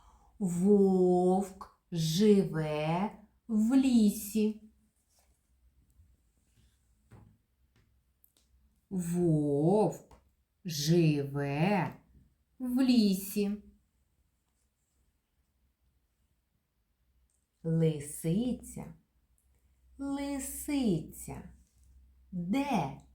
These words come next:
живе? Лисиця живе в лісі. Лисиця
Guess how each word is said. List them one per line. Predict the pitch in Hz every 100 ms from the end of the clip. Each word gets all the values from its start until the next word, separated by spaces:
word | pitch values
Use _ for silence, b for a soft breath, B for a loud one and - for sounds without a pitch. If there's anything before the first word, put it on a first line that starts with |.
| _
живе? | 160 143 151 175 175 160 156 127 - _ _ _ _ _ _ _ _ _ _ _ _ _ _ _ _ _ _ _ _ _ _ _ _ _ _ _ _ _ _ _ _ _ _ _ _ _ _ _ _ _ _ _ _ _ _ _ _ _ -
Лисиця | 277 269 254 202 - - 156 139 139 170 - - 339 302 160 - - -
живе | 156 151 151 147 139 143 143 147 175 220 - _ _ _ -
в | 233 233 254
лісі. | 240 220 202 - - 208 202 208 - _ _ _ _ _ _ - _ _ _ _ _ _
Лисиця | 185 185 190 170 156 - - 160 143 151 190 - - 294 170